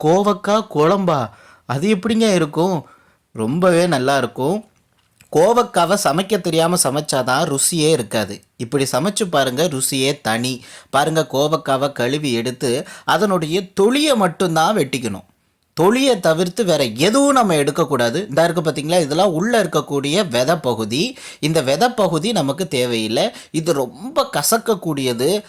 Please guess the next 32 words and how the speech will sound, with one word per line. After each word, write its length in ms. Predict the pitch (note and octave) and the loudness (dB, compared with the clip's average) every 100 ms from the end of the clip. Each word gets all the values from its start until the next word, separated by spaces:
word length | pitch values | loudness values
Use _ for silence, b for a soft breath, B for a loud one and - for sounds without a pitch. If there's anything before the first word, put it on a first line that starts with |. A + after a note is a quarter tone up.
| B | B
அதனால 680 | - C3 E3 D#3+ E3+ A3+ G#3 | -4 0 2 2 2 4 2
வந்துட்டு 220 | D3 C#3 A#3+ | 0 -4 -4
இந்த 300 | G#3 C3 A2+ | -4 -2 0
விதையை 420 | A2+ D3+ A#3+ A3 | 0 2 2 2
வந்துட்டு, 460 | C#3 B2+ B2 F3 D#4 B B | 2 -2 -2 -2 -2 B B
அஹ், 160 | D3+ C#3+ | -4 0
விட்டுட்டு 420 | F3 E3+ F3 B3+ | -2 -2 -4 0
நம்ம 200 | A3 C3+ | 0 -2
தொலியை 500 | A#2+ F3+ B3 D4 A#3 | 0 2 2 2 2
மட்டும் 360 | F3+ D3 A#3+ G#3+ | 2 0 -2 2
மேலே 260 | D#3+ F#3 | 2 2
அப்படி 200 | D#3+ B2+ | 0 -2
சுரண்டி 460 | C#3 D#3 E3+ G3+ A3+ | -2 2 2 2 -2
இப்படி 220 | D#3 C3 | -2 0
எடுத்துக்கிட்டு, 640 | B2 D3+ E3 C#3+ A2 D#3 C#4+ b - | 0 -2 -4 -4 -2 -2 -2 b -4
அதுக்கப்புறம் 560 | D#3 A3+ F3+ G3 A3 | -2 0 -2 0 -2
இப்படி 100 | D#3+ | -2
பொடிசு 300 | C3+ D#3 E3 | -2 -2 -2
பொடிசா 300 | D3 C3+ G3+ | -8 -4 -4
கட் 240 | D3+ B2 - | -2 -4 -2
பண்ணி 200 | D3 B2 | -2 -2
வச்சுக்கிறோம். 520 | A2 A#2 A#2 C#3 B3+ B B | -4 -4 0 0 0 B B
அப்படி 300 | B2+ C3 C3 | -4 -2 0
கட் 240 | D#3+ E3 | -2 -2
பண்ணி 180 | G#3+ F#3+ | -4 -2
எடுத்துட்டு 360 | C#3 C#3 D3 | -2 -4 -4
இதெல்லாம் 340 | A3 C#3+ D#3 G3 | -2 0 0 0
அப்படியே 260 | D3+ F#3 | -2 -4
கீழே 220 | F3+ F#3 E3+ | -2 0 0
போட்டுருங்க. 680 | C3 A2+ A2 G#2+ G#2+ D3 F3+ B B | 0 -2 -4 -4 -2 -4 -6 B B
இதுவே 340 | C#3 D#3 F#3+ | -4 -2 -2
போதும். 380 | - C3+ A#2+ A2+ | 0 -2 -2 -4